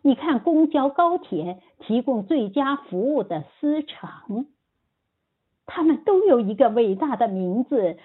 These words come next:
叫做雷锋。六十年岁月在弹指一挥间度过，学雷锋已在人民群众中蔚然成风。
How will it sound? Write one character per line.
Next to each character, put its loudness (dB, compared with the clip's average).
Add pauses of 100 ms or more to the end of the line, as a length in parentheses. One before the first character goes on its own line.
(260)
叫 0
做 0
雷 2 (200)
锋。 2 (2750)
六 0
十 -4
年 -4
岁 -4
月 -6 (600)
在 -6
弹 -8
指 -8
一 -4
挥 -6
间 -10
度 -14
过， -20 (1200)
学 2
雷 0
锋 -2 (360)
已 4
在 0
人 0
民 2
群 -2
众 -2
中 -2
蔚 0
然 -6
成 -8
风。 -8